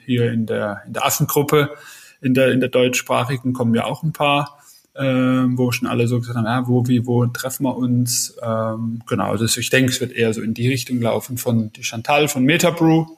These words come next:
haben wir ja auf der Liste, die ist ja heute schon losgefahren. Könnte ein voller Tag mit, äh, entspannten Gesprächen bei einem Bier werden. Und ansonsten, was haben wir denn auf dem Plan neben der eigentlichen Konferenz noch? Ich glaub, wir haben noch die Deadfellas Party, steht an.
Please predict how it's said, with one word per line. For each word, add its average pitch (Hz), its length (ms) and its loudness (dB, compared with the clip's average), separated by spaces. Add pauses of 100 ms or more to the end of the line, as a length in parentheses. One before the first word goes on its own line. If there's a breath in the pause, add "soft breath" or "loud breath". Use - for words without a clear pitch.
(280)
haben 139 160 0
wir 139 120 4
ja 139 120 4
auf 127 100 0
der 143 120 2
Liste, 139 280 0
die 127 100 0
ist 120 120 -2
ja 117 60 -2
heute 143 200 0
schon 143 120 -2
losgefahren. 131 720 -4 (200)
Könnte 123 380 2
ein 113 160 -2
voller 131 420 2
Tag 127 400 -2
mit, 127 220 -2
äh, 110 220 -4
entspannten 117 640 -4
Gesprächen 113 600 -4
bei 117 100 -2
einem 107 220 -2
Bier 107 240 0
werden. 107 360 -2 (300 soft breath)
Und 139 160 0
ansonsten, 147 480 2
was 160 140 0
haben 139 100 0
wir 143 80 2
denn 135 140 0
auf 139 200 0
dem 143 100 -2
Plan 139 380 0
neben 165 260 0
der 147 100 0
eigentlichen 156 460 0
Konferenz 151 600 -2
noch? 131 140 -4
Ich 123 100 -10
glaub, 127 240 -6
wir 131 160 0
haben 123 180 -2
noch 123 180 -2
die 123 120 -10
Deadfellas 180 580 0
Party, 170 460 2 (180)
steht - 340 -4
an. 156 460 0